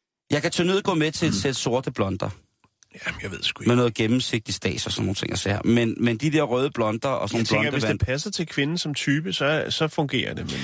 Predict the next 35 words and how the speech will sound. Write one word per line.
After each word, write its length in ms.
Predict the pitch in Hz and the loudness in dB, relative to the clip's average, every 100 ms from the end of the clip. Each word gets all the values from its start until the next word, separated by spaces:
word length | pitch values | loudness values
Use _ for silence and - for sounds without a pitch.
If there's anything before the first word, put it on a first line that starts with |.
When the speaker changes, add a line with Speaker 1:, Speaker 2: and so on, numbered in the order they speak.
| - | -4
Speaker 2:
hvis, 240 | 113 - - | -4 -4 0
altså 180 | 123 | 4
Speaker 1:
Ja, 140 | 143 147 | 4 2
altså, 280 | - 131 135 | 0 0 2
men 220 | 120 135 | 2 2
hvis 200 | 120 131 | 2 0
jeg, 160 | 135 113 - | 0 0 -2
hvis 220 | 120 131 | -2 0
jeg 80 | 135 | 2
nogensinde 320 | 135 175 160 | 2 2 2
skulle 160 | 156 131 | 0 2
være 120 | 127 | 2
så 100 | 143 | 2
heldig 240 | 123 120 139 | 0 2 0
at 60 | |
få 100 | - | 0
et 60 | 117 | 0
skrald 260 | - 120 | 0 0
på 100 | - | 2
hundrede 180 | 123 127 | 4 4
og 40 | 123 | 2
seksten 360 | 104 117 - | 0 0 2
år 80 | 101 | 2
op 120 | 107 | 2
under 120 | 104 | 0
neglene, 420 | 101 90 90 101 110 | 0 2 2 2 2
så 140 | 127 | 2
vil 60 | 127 | 0
jeg 60 | |
sige, 180 | 117 120 | 2 2
så 100 | 113 | 2
er 40 | 117 | 2
næsten 540 | 123 139 151 - 143 | 4 4 2 0 -2
ligegyldigt, 600 | 104 117 - 117 117 110 | 2 0 2 0 2 0
hvad 300 | 90 104 117 | 2 2 2